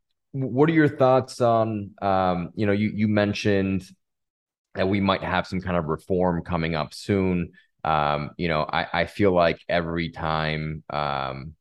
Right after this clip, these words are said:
you know, there's, uh, elections or something coming up, I hear this chatter, you know, uh, what, what are your thoughts? Where do you think this is going? Who do you think's finally gonna legalize this?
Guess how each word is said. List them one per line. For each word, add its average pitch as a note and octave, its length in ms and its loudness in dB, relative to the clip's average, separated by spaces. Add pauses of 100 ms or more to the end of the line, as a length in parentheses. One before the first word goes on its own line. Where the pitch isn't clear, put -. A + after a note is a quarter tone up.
(420)
you F2 120 -4
know, D2+ 380 -4
there's, D#2 680 -2
uh, C#2+ 220 0
elections F2 920 -2
or C#2+ 440 -6 (140)
something F2+ 320 0
coming E2+ 260 0
up, D#2 140 -2
I D#2+ 100 0
hear F2+ 320 -2
this D2+ 240 -6
chatter, C#2+ 720 -6
you D2+ 120 -8
know, D2 420 -8
uh, C#2 320 -4 (120)
what, F2+ 520 -4
what G2+ 220 2
are A2 40 2
your G2 180 2
thoughts? F2 360 0
Where G2+ 160 2
do A2+ 40 0
you G#2+ 60 -2
think G2+ 220 -4
this E2 120 -8
is E2 140 -8
going? F2 420 2
Who G#2 80 0
do A#2 60 4
you A2+ 60 0
think's G2+ 280 -4
finally G2+ 280 2
gonna F#2+ 200 0
legalize E2 560 -2
this? E2 420 -2